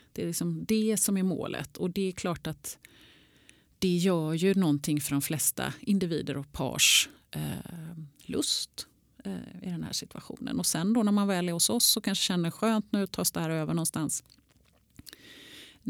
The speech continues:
Då kommer ju allt det här andra till som ju ändå många upplever påverkar, eh, möjligheten liksom till att känna sig sugen. Och det är ju att på något sätt intimiteten är lite bruten eller mycket bruten. Man gör mycket gynundersökningar.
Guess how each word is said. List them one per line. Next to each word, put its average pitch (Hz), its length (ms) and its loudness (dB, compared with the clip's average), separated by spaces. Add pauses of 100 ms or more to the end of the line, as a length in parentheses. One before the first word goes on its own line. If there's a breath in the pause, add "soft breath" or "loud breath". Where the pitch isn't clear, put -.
Då 175 380 0
kommer 214 280 6
ju 220 60 4
allt 196 140 2
det 202 60 0
här 185 100 4
andra 175 360 0
till 190 280 2
som 170 300 2
ju 165 60 -2
ändå 165 240 -2
många 156 260 0
upplever 147 440 -4
påverkar, - 800 -8 (580 soft breath)
eh, - 520 -8
möjligheten 160 880 -2
liksom 151 240 -2
till 170 180 -4
att 151 60 2
känna - 200 2
sig - 140 4
sugen. 175 500 2
Och 170 100 -2
det 185 120 -2
är 247 100 2
ju 240 120 2
att 226 180 -4
på 233 100 -2
något 226 120 0
sätt 196 240 -2
intimiteten 202 1000 -4
är 202 60 -2
lite 196 240 -4
bruten 202 800 -2
eller 202 160 0
mycket 196 360 -2
bruten. 185 480 -2
Man 185 200 2
gör 185 100 2
mycket 185 340 -2
gynundersökningar. 165 1500 -2